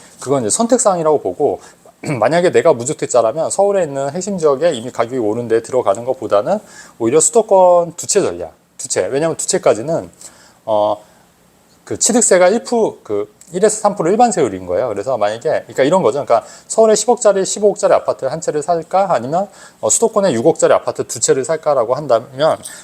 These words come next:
어, 저는 오히려 지금 현 시점에서는 이미 좀 덜 오른 지역에 수도권에 있는 아파트 두 채를 사는 전략을 쓰는 게 더 현실적으로 효율이 더 좋을 거라는 말씀을 드리는 겁니다.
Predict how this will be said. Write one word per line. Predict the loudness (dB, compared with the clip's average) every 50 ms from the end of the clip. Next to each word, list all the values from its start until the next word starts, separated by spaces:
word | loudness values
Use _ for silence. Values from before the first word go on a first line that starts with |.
| -20 _ -4
어, | -2 -2 0 0
저는 | 0 -2 0 0 0 -2 -2 -4 -4
오히려 | -2 -2 0 0 0
지금 | -2 -4 -4 -4 -4 -4 -2
현 | -2 -4 -2
시점에서는 | -2 -4 -4 -2 -4 -4 -4 -4 -4 -4 -6 -6 -10 -14 -14
이미 | -10 -8 -8 -6
좀 | -6 -6 -6 -8 -8 _ _ -2
덜 | 2 2 2
오른 | 2 0 -4 -6 -6
지역에 | -8 -6 -2 -2 -2 0 2 2 0 0 -2 -12 -20 -20 -14
수도권에 | -10 -6 0 0 0 2 4 2 2 2 0 -2
있는 | -2 -2 -2 -2
아파트 | -2 -2 -2 -4 -4 -2 -4 -6 -6
두 | -6 -10 -8
채를 | -4 -2 -2 0 0 -2 0
사는 | 0 0 0 -2 -4
전략을 | -4 -4 -4 0 2 2 2 2 0 -2 -2 0 -2 -2 -4 -6 -12 -16 -20 -20 _ _
쓰는 | -6 -4 0 0 2 2 4 2 2 0 0 -2
게 | 0 0 -2
더 | 2 4 4 4 4
현실적으로 | 2 0 -4 -4 -4 -6 -4 -2 -2 0 2 0 0
효율이 | 0 -2 -4 -2 -2 -2 0
더 | 0 -2 -2
좋을 | 0 0 0 0 0 0 -2 -4 -4 -2
거라는 | 0 2 2 2 2 0 0
말씀을 | -2 -2 -2 -2 -6 -8 -8 -10
드리는 | -6 -4 -4 -4 -4 -4 -6
겁니다. | -8 -8 -8 -8 -8 -8 -8 -8